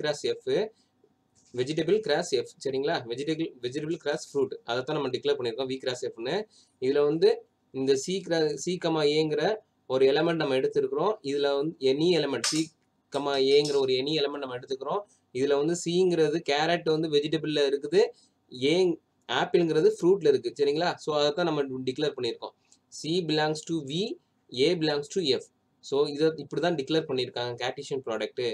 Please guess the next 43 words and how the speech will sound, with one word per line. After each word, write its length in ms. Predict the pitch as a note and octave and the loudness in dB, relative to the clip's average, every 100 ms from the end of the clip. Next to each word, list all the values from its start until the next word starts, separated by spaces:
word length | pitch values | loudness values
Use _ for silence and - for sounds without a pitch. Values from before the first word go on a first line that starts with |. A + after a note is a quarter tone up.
| - | -4
கவனிங்க, 360 | A2+ C3 A#2+ B2 F#3+ - _ - | -4 -2 -2 -4 -6 -10 _ -2
Cartesian 380 | C#3 D#3 D#3 | -2 -2 -4
product 300 | C#3 C3+ C3 | -2 -2 -2
எப்படி 180 | C3 D3 | -4 -6
declare 280 | C#3 C#3 C#3 | -6 -4 -4
பண்ணியிருக்காங்க 360 | C3+ B2+ B2 B2 | -4 -4 -6 -6
பாருங்க. 220 | A#2+ D#3+ - _ - | -6 -8 -10 _ -10
If 140 | B2 B2 | -10 -2
A 120 | C3 D#3 | 0 2
and 200 | D#3 C3+ | 0 -4
B 100 | C3+ D#3 | -4 -4
are 180 | B2 C3+ | -4 -6
two 200 | - D3 E3+ | -4 -4 -2
non-empty 560 | D3 C3+ C#3+ C3 C3+ C3 | -2 -2 -2 -6 -8 -8
sets, 340 | - A2 - - _ _ _ | -4 -4 -4 -18 _ _ _
ஏயிலையும் 540 | A2+ C#3 D#3+ D#3+ D#3+ C#3+ | 0 2 2 2 0 -2
பியும் 320 | D3 D3+ D#3 | -4 -2 0
ஒரு 120 | D3 | 0
non-empty 440 | C3 C3+ D3 D3 C#3+ | -2 -2 -4 -6 -4
செட்ஸா 300 | C3+ - B2+ | -6 -4 -4
இருக்குது, 340 | A#2+ C3 C#3+ G#3 - _ - | -4 -4 -2 -4 -6 _ -6
then 200 | B2 D#3+ F#3+ _ _ _ | -2 -2 -4 _ _ _
the 100 | A#2+ | -6
set 220 | A#2 C3 | -4 -2
of 140 | E3+ F3 | -2 -2
all 240 | B2 C#3 D#3+ | 0 0 2
ordered 340 | D3 D3+ D3+ | 0 -2 -4
pairs, 280 | - C#3+ E3+ - _ _ - | 0 0 0 -8 _ _ -6
ஒவ்வொரு, 420 | B2+ D3 E3 E3+ - C3 | 0 2 4 0 0 0
ஒவ்வொரு 320 | D3+ D#3+ C#3+ | 2 2 2
பேரா 260 | D3+ E3 E3 | 2 2 2
எடுக்கிறாங்க, 400 | C#3+ C3+ C3 C#3+ F3 | 0 -2 -2 -4 -4
such 260 | B2+ A#2+ D3 | -6 -8 -4
that 200 | C#3 F3+ - - | -2 -2 -4 -4
A 160 | B2+ | -4
comma 240 | C#3+ C#3+ C3+ | -2 -4 -4
B 140 | C#3+ | -4
such 260 | D3+ C3 B2+ | -6 -6 -4
that 200 | C3 F3 A#2 | -4 -4 0
A 140 | C#3+ | 2
belongs 340 | D3+ C#3+ C#3+ C#3+ | 2 -2 -2 -4
to 120 | C3 | -6
A. 100 | A#2+ | -2